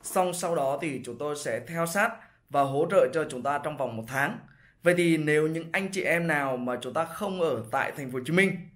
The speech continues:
thì khi mà chúng ta vào thành phố Hồ Chí Minh thì chúng ta hãy đặt lịch mình ở trong thành phố Hồ Chí Minh ít nhất đó là mười ngày nha các bạn. Thì thứ nhất đó là chúng ta sẽ có được ba ngày mà chúng ta học ở tại lớp rồi. Sau đó chúng ta có bảy ngày còn lại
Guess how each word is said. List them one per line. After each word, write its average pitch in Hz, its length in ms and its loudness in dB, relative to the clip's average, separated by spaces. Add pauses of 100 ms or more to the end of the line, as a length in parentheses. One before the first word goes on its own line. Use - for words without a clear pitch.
(280)
thì 160 120 4
khi 202 160 -2
mà 180 180 2
chúng 139 100 -8
ta 165 100 2
vào 143 240 0
thành 131 160 -6
phố 123 60 -4
Hồ 120 80 -8
Chí 131 80 -8
Minh 170 300 2
thì 131 200 -4
chúng 120 120 -6
ta 143 100 0
hãy 147 460 -4 (280)
đặt 160 240 2 (180)
lịch 156 220 0 (160)
mình 143 300 -2
ở 127 300 0
trong 156 220 0
thành 147 140 -6
phố 120 100 -4
Hồ 120 60 0 (200)
Chí 143 100 -4
Minh 170 320 2 (340)
ít 247 240 0
nhất 233 380 0
đó 143 180 2
là 165 100 2
mười 135 280 -2
ngày 127 180 -2
nha 131 100 -4
các 151 40 -4
bạn. 165 100 2 (400)
Thì 170 400 4 (100)
thứ 160 60 -4
nhất - 300 0
đó 160 100 4
là 180 140 2
chúng 139 100 -6
ta 160 120 2
sẽ 165 180 -6
có 135 160 0
được 160 200 -4
ba 175 240 4
ngày 147 260 -4
mà 120 160 -2
chúng 120 100 -10
ta 139 100 0
học 143 220 -8
ở 117 160 -4
tại - 140 -2
lớp 170 180 6
rồi. - 140 8 (300)
Sau 185 280 2
đó 147 280 2
chúng 151 100 -6
ta 156 80 0
có 131 160 -4
bảy 139 400 0
ngày 120 360 -4
còn 123 140 -4
lại 147 200 0